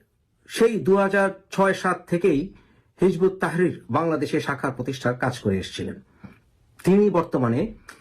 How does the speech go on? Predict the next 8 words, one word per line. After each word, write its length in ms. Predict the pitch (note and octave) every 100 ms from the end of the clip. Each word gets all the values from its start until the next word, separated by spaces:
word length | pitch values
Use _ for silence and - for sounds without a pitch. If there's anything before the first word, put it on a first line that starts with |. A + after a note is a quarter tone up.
| - C3
ইউনূস 280 | E3+ E3 - -
সরকারে 360 | A#2+ A2+ G2+ C3 - _ _ -
অত্যন্ত 420 | G3+ G#3+ - A3 G#3 B2+
গুরুত্বপূর্ণ 580 | E3+ F3 - C3 B2+ G#2 G#2 - A#2
দায়িত্ব 260 | D3 C3 A#2+ A#2+
পালন 180 | G#2+ G2 -
করছেন 340 | G#2+ F#2+ F#3+ G#3+ A3 _ _ _ -
সচিবালয়ে 480 | - - A#2+ E2+ -